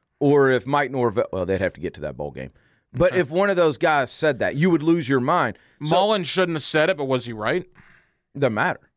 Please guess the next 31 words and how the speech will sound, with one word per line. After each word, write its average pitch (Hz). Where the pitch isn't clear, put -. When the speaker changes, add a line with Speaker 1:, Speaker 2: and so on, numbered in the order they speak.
Speaker 1:
That, 143
that's 160
not 214
the 190
mentality. 147
Like, 117
he's 208
a 160
standard 165
over 127
everything 143
guy. 143
He's 190
a 190
standard 185
is 151
the 120
standard, -
right? 151
He's 185
an 190
expectation 165
guy. 175
I've 151
heard 175
him 143
preach 233
it. 85
And 131
I 220
loved, 214